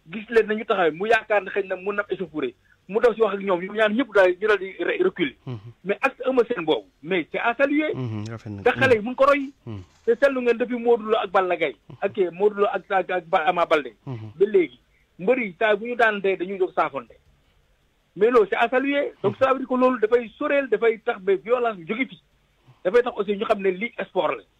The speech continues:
Speaker 1: Loolu nangu nañ ko. Guddee bi ñun gënaluñu. Parce que bu guddee man je suis en, en insécurité, sama kenn mu ngi en, keneen mu ngi en insécurité.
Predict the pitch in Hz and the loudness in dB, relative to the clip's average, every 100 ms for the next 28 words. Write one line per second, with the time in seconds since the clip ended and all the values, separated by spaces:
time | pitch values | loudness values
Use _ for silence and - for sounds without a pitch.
0 | _ _ _ _ 156 214 202 208 196 185 | _ _ _ _ 2 2 2 -4 -4 -4
1 | 143 131 123 156 214 208 180 165 185 151 | -6 -8 -10 -10 0 2 2 0 -12 -14
2 | 143 165 147 165 156 147 123 _ _ _ | -10 -6 -2 -2 -2 -6 -12 _ _ _
3 | _ 165 165 160 185 160 170 175 165 156 | _ -2 -2 0 -2 -2 -4 -4 -4 -6
4 | 160 - 180 160 147 143 180 - 143 190 | -8 -8 -10 -8 -8 -10 -10 -8 -8 -8
5 | 208 - 160 - 143 202 _ _ _ _ | -8 -6 -6 -4 -6 -6 _ _ _ _
6 | 175 165 190 180 156 160 165 156 160 165 | -6 -4 -4 -6 -6 -6 -6 -6 -6 -6
7 | 165 160 147 147 185 180 - 143 117 | -6 -8 -8 -6 -8 -6 -6 -6 -8